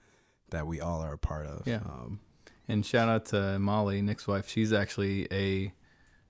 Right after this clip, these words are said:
Speaker 2: original J-, like, she's a J P resident. She was born in J P and has lived J P her,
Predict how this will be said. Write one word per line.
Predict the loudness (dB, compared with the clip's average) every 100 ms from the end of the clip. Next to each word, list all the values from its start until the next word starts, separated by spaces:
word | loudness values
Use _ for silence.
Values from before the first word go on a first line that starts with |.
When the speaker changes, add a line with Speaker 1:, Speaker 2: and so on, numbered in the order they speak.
| _
Speaker 2:
original | -2 2 2 2 0 0
J-, | 0 0
like, | -4
she's | -2 -2
a | 0
J | 0 -2
P | -2
resident. | -2 -2 -4 -6 -6
She | -4 -4
was | -4
born | -4 -4 -2
in | -2
J | -4
P | -6 -6 -4
and | -4
has | -4
lived | -4 -4
J | -6
P | -4 -6
her, | -6